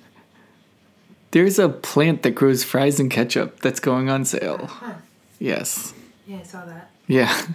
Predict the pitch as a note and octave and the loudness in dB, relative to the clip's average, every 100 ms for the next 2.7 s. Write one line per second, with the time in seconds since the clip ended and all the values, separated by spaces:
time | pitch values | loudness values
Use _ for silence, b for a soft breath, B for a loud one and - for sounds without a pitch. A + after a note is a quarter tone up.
0 | - _ _ _ A3 G#3 G#3 G#3+ G#3+ G3+ | -14 _ _ _ -4 -2 0 -2 -4 -4
1 | F3+ F3+ F3+ - F#3+ - A#3+ C4+ D4+ D4+ | -4 -6 -8 -12 -16 -14 -10 -8 -6 -6
2 | G3+ F#3 F#3 - F3+ - - | -6 -8 -14 -18 -20 -20 -20